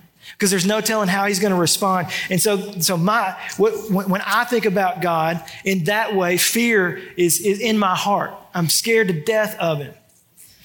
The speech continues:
Is that the view that we have of God? 'Cause that's not what I'm reading right here in, in Psalm one and forty-five.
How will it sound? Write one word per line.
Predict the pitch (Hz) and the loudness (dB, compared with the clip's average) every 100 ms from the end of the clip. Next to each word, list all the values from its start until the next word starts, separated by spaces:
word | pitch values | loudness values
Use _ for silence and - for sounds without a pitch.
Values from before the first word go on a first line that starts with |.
| - - | -20 -8
Is | 160 | 0
that | 214 220 | 2 2
the | 214 | 2
view | 190 196 180 175 | 2 4 2 2
that | 165 | 2
we | 165 | 2
have | 156 156 147 143 | 2 2 0 -2
of | - 139 135 | -4 -4 -2
God? | 156 147 | -2 -2
'Cause | 160 | -2
that's | 196 240 | -2 0
not | 269 233 | 0 0
what | 226 | 2
I'm | 214 | 2
reading | 220 214 | 2 2
right | 208 190 | 2 2
here | 208 175 - - - - | 2 2 -2 -6 -6 -2
in, | 190 202 | 0 2
in | 185 | 0
Psalm | 160 196 180 | 2 2 2
one | 175 | 2
and | 165 - | 0 0
forty-five. | 165 151 185 170 143 - | 0 2 2 2 0 -4